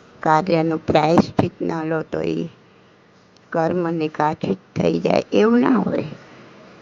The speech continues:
કર્મ તો નિકાચિત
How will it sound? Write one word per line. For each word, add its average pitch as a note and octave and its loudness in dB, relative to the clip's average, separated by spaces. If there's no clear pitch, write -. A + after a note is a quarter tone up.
કર્મ A3+ 4
તો B3+ 4
નિકાચિત A#3 6